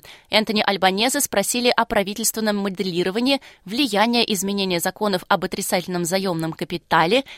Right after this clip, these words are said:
negative gearing и скидке на прирост капитала на инвестиционную недвижимость. Термином negative gearing описывают ситуацию,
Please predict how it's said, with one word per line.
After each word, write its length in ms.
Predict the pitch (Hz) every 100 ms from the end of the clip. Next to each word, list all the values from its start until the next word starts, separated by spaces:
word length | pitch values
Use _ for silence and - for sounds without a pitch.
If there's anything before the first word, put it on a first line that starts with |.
| -
negative 460 | 214 208 208 190 151
gearing 460 | 185 175 226 269 -
и 120 | 285
скидке 520 | - - 233 - 254
на 140 | 202
прирост 380 | 202 202 185 -
капитала 500 | 190 170 160 190 233
на 160 | 202 208
инвестиционную 960 | 226 214 220 - - 208 170 170 175 -
недвижимость. 720 | 180 156 180 180 160 151 - _ - - -
Термином 540 | - 285 277 262 269 247 -
negative 540 | 226 254 247 247 202
gearing 400 | 175 233 254 196 175
описывают 520 | 185 196 202 180 190
ситуацию, 680 | - 190 180 214 247 - 220